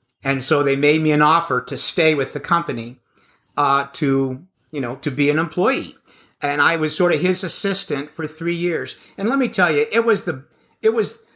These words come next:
you know, when, when you have a long career and you also, you know, you, you sit back and people say, "Well, boy, you had a lot of successes along the way." But, you know, those successes are on kind of the shoulders of other people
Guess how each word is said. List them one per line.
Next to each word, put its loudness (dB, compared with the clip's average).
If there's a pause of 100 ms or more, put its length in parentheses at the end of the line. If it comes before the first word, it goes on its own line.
(140)
you -2
know, 0
when, -4
when -2
you 0
have 0
a 0
long 0
career -8 (920)
and -2
you 2
also, 2 (380)
you -4
know, 0
you, -6
you -6
sit 0
back 0
and -10
people -2
say, 0
"Well, 2
boy, -2
you 2
had 2
a 2
lot 2
of -2
successes -2
along 2
the -6
way." -2 (600)
But, -2
you 2
know, 4
those 2
successes -2
are 2
on 0
kind -2
of 0
the 0
shoulders 0 (300)
of -2 (140)
other 4
people -6